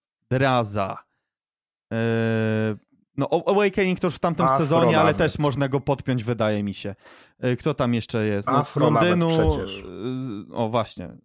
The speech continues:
Speaker 1: no, z Londynu to Afro niech będzie. Z L A Guerrillas, e, e, no
Speaker 2: Ale
Speaker 1: to
Speaker 2: Hydra
Speaker 1: nikogo
Speaker 2: jest
Speaker 1: nie
Speaker 2: przecież nawet
Speaker 1: wzięli.
Speaker 2: bardzo mocny.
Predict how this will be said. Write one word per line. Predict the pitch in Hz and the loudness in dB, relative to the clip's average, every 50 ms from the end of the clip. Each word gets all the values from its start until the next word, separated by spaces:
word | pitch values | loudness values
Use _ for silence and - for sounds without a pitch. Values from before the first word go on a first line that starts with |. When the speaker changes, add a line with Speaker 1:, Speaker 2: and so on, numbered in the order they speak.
| _ _ _ - - - | _ _ _ -20 -18 -10
Speaker 1:
no, | 143 131 113 | -8 -8 -8
z | 110 120 | -6 -6
Londynu | 120 117 113 123 117 113 | -8 -6 -6 -6 -6 -8
to | 107 101 107 | -8 -8 -8
Afro | 117 117 _ - 113 | -8 -10 _ -10 -8
niech | 113 110 110 | -8 -8 -6
będzie. | 110 110 107 104 - 101 _ _ - - - _ _ _ | -8 -8 -8 -10 -12 -16 _ _ -20 -20 -20 _ _ _
Z | - - | -4 -2
L | 151 160 | 0 2
A | 170 156 135 | 0 0 0
Guerrillas, | 151 151 143 147 151 147 143 135 131 - - - - - | 0 0 2 2 2 2 2 0 0 -4 -10 -12 -6 -4
e, | |
e, | 131 127 127 123 123 123 120 101 101 110 120 123 120 117 120 120 120 117 117 | -2 0 0 0 0 -2 -2 -4 -6 -4 -2 0 0 0 0 0 0 0 0
no | 120 120 | 0 0
Speaker 2:
Ale | 120 131 | 0 0
Speaker 1:
to | 127 | 0
Speaker 2:
Hydra | 120 117 117 185 | 0 0 0 0
Speaker 1:
nikogo | 196 185 151 175 | 0 0 0 0
Speaker 2:
jest | 147 139 135 | 0 0 -2
Speaker 1:
nie | 135 131 | -2 -2
Speaker 2:
przecież | 120 123 123 127 | -2 -2 -2 0
nawet | 123 117 117 | -2 -2 -2
Speaker 1:
wzięli. | 120 120 | -2 -4
Speaker 2:
bardzo | 113 107 110 107 113 107 | -4 -6 -8 -8 -10 -10
mocny. | 101 101 95 95 - - 98 | -8 -8 -12 -12 -14 -16 -16